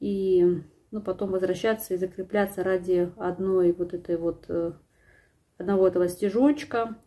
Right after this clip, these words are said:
Вот давайте ещё раз вам покажу поближе, посмотрим на уточки. Это всё хорошо видно. Вот тут лапки.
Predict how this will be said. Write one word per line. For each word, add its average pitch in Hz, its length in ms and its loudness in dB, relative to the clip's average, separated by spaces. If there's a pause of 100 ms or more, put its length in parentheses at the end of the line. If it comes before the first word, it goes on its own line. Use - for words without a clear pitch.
Вот 185 120 -10
давайте 185 260 -2
ещё 196 160 -6
раз 185 180 -6
вам 180 160 -6
покажу 185 320 -6
поближе, 208 600 2
посмотрим 196 640 -8
на 202 320 -4
уточки. 196 640 -4 (1040)
Это 180 220 -8
всё 180 260 -10
хорошо 185 540 -4
видно. 180 640 0
Вот 180 240 -2
тут 175 200 -10
лапки. 185 600 -2